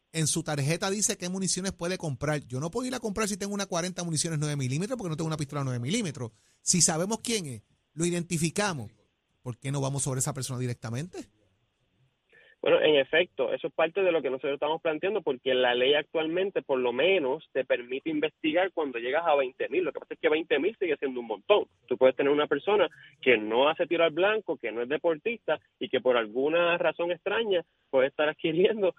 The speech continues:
Speaker 2: <laughs> diez mil o quince mil municiones. ¿Para qué las está adquiriendo? Y la policía no tiene facultades para investigar a esa persona, porque la ley impone que sean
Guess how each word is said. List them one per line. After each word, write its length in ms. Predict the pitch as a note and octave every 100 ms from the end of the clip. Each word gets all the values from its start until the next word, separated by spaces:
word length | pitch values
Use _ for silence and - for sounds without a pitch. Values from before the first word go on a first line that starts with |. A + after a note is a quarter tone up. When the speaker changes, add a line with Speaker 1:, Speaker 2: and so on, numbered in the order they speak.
| _
Speaker 2:
<laughs> 100 | -
diez 240 | B2+ B2
mil 220 | C3 F#3+
o 80 | F#3+
quince 260 | D#3 C#3+ A#2+
mil 160 | B2
municiones. 400 | D#3 F3 D#3 A#2
¿Para 240 | - B2+ A#2+
qué 180 | - D3
las 180 | E3+
está 160 | D#3+ D3+
adquiriendo? 480 | - F3 C#3+ A2+ A2
Y 140 | -
la 340 | C3 B2 A#2+ A#2+ -
policía 640 | C#3 B2 A#2 - A3+ F3 D3+ _ _
no 320 | C#3 C3+ D3
tiene 460 | - F3+ G3+ F3 D#3
facultades 600 | - C#3+ C3 B2 G3 F#3+ -
para 160 | C3
investigar 460 | B2 A#2+ - A#2+ C3
a 20 |
esa 140 | E3
persona, 320 | E3 E3 G3 E3+
porque 340 | C3+ - A#2+
la 160 | A#2 A2+
ley 320 | B2 E3+ F3+ _ _ -
impone 760 | D#3 D#3 - F3 F#3 D#3+ C3+ - _ _
que 280 | - B2+ A#2+ -
sean 400 | C#3 D#3 F3